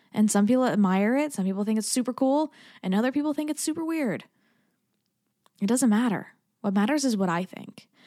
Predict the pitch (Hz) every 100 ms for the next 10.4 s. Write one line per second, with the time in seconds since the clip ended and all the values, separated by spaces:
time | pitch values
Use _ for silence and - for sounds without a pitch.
0 | - - 190 180 - 233 247 233 220 202
1 | 196 190 185 151 - - - - _ _
2 | - 208 240 190 214 226 240 233 208 180
3 | 190 185 165 170 220 247 247 226 202 196
4 | 208 196 185 175 180 165 - - - 202
5 | 427 554 - 170 160 208 233 330 359 -
6 | - _ _ _ _ - 285 240 185 247
7 | 339 - - - _ _ _ _ 202 185
8 | 185 233 311 185 180 214 - - _ _
9 | _ _ _ _ _ 190 185 196 208 202
10 | - - -